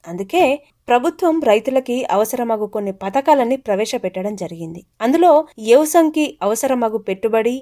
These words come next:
అలాగే అవసరమగు పనిముట్లను కొన్ని తీర్ల పథకాల ద్వారా ఇవ్వడం జరుగుతుంది. రైతులకు అందుబాటులో ఉన్న కేంద్ర ప్రభుత్వ పథకాలేంటి, ఆ పథకాల గురించిన పూర్తి సమాచారాన్ని ఇప్పుడు ఆదిలాబాద్ కృషి విజ్ఞాన కేంద్రం శాస్త్రవేత్త డాక్టర్ జి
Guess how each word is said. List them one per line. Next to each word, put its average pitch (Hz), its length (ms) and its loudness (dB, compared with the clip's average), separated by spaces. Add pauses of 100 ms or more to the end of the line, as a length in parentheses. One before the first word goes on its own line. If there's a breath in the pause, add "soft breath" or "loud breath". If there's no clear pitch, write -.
(180)
అలాగే 208 380 2 (240)
అవసరమగు 262 520 2
పనిముట్లను 247 720 0 (300)
కొన్ని 233 200 0
తీర్ల 247 300 0
పథకాల 330 500 0
ద్వారా 262 300 4 (140)
ఇవ్వడం 220 340 -2
జరుగుతుంది. 185 560 -8 (280)
రైతులకు 370 580 2
అందుబాటులో 269 520 2
ఉన్న 254 200 0
కేంద్ర 240 360 -2
ప్రభుత్వ 220 340 -2
పథకాలేంటి, 247 800 0 (180)
ఆ 233 60 6
పథకాల 302 480 4
గురించిన 269 460 -2 (160)
పూర్తి 269 260 0
సమాచారాన్ని 233 680 0
ఇప్పుడు 208 360 -4 (220)
ఆదిలాబాద్ 277 600 2
కృషి 233 240 -4
విజ్ఞాన 220 360 -4
కేంద్రం 202 380 -4
శాస్త్రవేత్త 220 640 -6
డాక్టర్ 202 420 -4
జి 190 200 -12